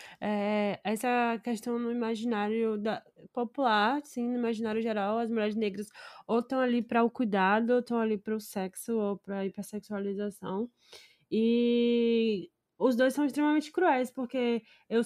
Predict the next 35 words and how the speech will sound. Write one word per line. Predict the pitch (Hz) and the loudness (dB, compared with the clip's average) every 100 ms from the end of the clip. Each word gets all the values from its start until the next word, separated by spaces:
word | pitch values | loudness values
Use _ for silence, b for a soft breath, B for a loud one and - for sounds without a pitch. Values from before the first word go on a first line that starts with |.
| - | 0
eu | 226 | -2
gosto | 220 233 | 0 -2
sempre | - 247 277 | -2 -2 -2
de | 240 | 0
falar, | 311 277 226 | 2 4 4
acho | 226 | 2
que | - | 0
já | 240 | -2
falei | 240 233 | 0 2
umas | 233 | 2
mil | 226 285 | 2 2
vezes | 247 214 | 2 0
aqui | 214 208 | -2 -4
no | 208 | -6
podcast | 214 190 208 - | -6 -4 -6 -4
sobre | 202 196 208 | -6 -2 -2
isso, | 214 220 | -4 -6
do | 208 | -6
cuidado, | - 220 196 202 233 240 b b b b b _ 196 | -6 -6 -4 -2 -4 -6 b b b b b _ -8
e | 202 233 233 233 233 226 220 | 0 2 4 4 4 2 0
quem | 285 302 | 4 4
cuida | 285 294 302 | 4 4 4
das | 302 302 | 4 2
pessoas | 285 262 277 | 0 -4 -4
que | - 311 | -2 -4
cuidam, | - 226 190 208 | 0 0 0 0
né? | 214 262 | 2 2
A | - 226 | 4 2
gente | 233 240 262 | 2 -2 0
é, | 240 240 311 | 2 4 6
historicamente, | 320 - 247 233 240 220 214 208 233 | 4 2 -2 -2 -2 0 0 -2 -2
e | 233 | -2
isso | - | -4
é | 277 | -4
muito | 277 240 254 269 - 220 | 0 0 -2 -4 -8 -16